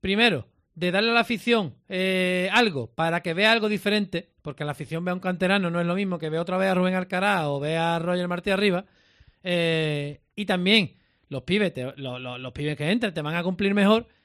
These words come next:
y tú tienes, eh, esa posible explicación de, "Bueno, eh, hemos sacado a gente que está jugando menos", y, y te da eso. Si al final haces lo que hizo, eh, queda mal todo el mundo. Queda mal él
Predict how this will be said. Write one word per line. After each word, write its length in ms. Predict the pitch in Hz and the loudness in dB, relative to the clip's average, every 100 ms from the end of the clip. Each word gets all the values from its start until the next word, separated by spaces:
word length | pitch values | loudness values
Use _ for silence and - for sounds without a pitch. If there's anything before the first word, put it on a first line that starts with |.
| _ _ _ _ | _ _ _ _
y 120 | 151 | -8
tú 140 | 165 | -6
tienes, 320 | 165 220 233 202 | -4 0 0 0
eh, 360 | 214 208 196 | -2 -2 -2
esa 220 | 202 214 | -2 -2
posible 300 | 208 190 220 | -2 -2 0
explicación 420 | 214 226 208 202 240 | 0 -2 -2 -2 -2
de, 60 | |
"Bueno, 340 | 190 240 180 131 | 0 0 0 -6
eh, 200 | 139 147 | -10 -8
hemos 200 | 156 160 | -8 -6
sacado 360 | 170 180 185 | -4 -2 0
a 160 | 185 180 | 0 0
gente 300 | 175 185 180 | -2 -4 -6
que 120 | 180 | -6
está 180 | 175 185 | -4 0
jugando 260 | 196 208 254 | 0 0 0
menos", 300 | 285 302 - | 0 0 -4
y, 200 | 165 - _ | -10 -12 _
y 120 | 156 | -10
te 80 | 147 | -6
da 80 | 143 | -6
eso. 140 | - - - _ _ | -8 -12 -20 _ _
Si 140 | - 175 | -8 -8
al 60 | |
final 300 | 147 170 202 | -4 -2 2
haces 220 | 240 240 | 2 2
lo 120 | 226 220 | 0 2
que 120 | 233 | 2
hizo, 340 | 226 190 254 _ _ _ | 2 -2 -6 _ _ _
eh, 460 | 160 156 151 147 143 | -6 -4 -2 -4 -2
queda 200 | 185 196 | 0 2
mal 180 | 208 220 | 2 2
todo 100 | 208 | 0
el 60 | 202 | 0
mundo. 300 | 240 131 - _ _ | 0 -4 -12 _ _
Queda 240 | - 190 208 | -6 -2 2
mal 180 | 220 240 | 4 4
él 240 | 262 302 | 4 0